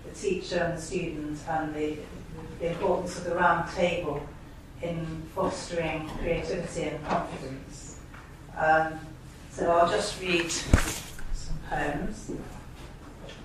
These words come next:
Um, my first poem,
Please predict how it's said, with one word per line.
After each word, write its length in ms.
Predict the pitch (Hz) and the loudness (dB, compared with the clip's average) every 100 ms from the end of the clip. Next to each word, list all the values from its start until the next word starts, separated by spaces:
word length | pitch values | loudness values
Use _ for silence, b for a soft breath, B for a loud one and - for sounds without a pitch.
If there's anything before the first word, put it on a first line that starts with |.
| - - - - - 127 | -12 -12 -10 -12 -12 -8
Um, 540 | 160 170 175 175 175 175 | -4 -2 -2 -4 -6 -4
my 140 | 180 | -2
first 540 | 185 220 214 214 - - - | 6 10 12 10 6 -8 -6
poem, 420 | 190 175 170 170 | 0 4 6 6